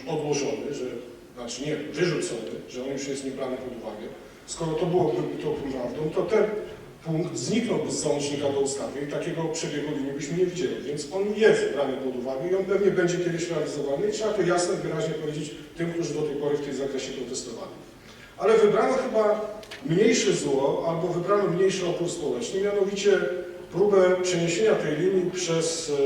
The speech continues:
e, z Kozienic, e, przez inne gminy, innym korytarzem,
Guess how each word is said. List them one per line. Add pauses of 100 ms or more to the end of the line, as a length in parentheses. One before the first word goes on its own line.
(300)
e,
z
Kozienic,
e,
przez
inne
gminy, (500)
innym
korytarzem,